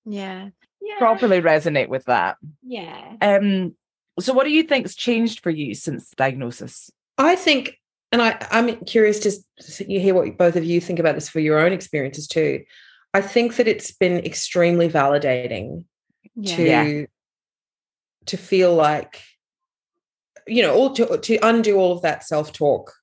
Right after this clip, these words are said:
Speaker 3: that's been so
Speaker 1: Yeah.
Speaker 3: harmful
Speaker 1: Yeah.
Speaker 3: and to, like, work at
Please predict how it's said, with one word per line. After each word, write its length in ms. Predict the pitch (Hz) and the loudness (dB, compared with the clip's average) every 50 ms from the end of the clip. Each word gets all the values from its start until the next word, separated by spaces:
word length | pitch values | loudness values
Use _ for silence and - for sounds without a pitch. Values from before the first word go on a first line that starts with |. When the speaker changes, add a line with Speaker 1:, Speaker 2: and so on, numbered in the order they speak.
| _ _ _ _ - | _ _ _ _ -4
Speaker 3:
that's 180 | - 147 - | -4 -4 -2
been 180 | - 175 156 156 | -2 -4 -2 -2
so 160 | 156 - 147 | -2 -2 -2
Speaker 1:
Yeah. 80 | 143 143 | -2 -2
Speaker 3:
harmful 600 | - 135 131 147 156 - - 139 131 131 - - _ _ _ _ _ _ _ - | -2 -4 -4 -4 -4 -6 -6 -6 -8 -8 -10 -12 _ _ _ _ _ _ _ -16
Speaker 1:
Yeah. 220 | 220 214 214 208 185 | -12 -12 -6 -2 0
Speaker 3:
and 120 | 165 165 - | 0 0 0
to, 160 | - 180 165 | 0 -2 0
like, 300 | 180 175 160 151 - - | 2 2 0 0 -2 -4
work 480 | 165 165 160 170 170 170 170 165 - - | -10 -2 2 4 4 4 4 2 0 0
at 200 | 170 151 - | -2 -2 -2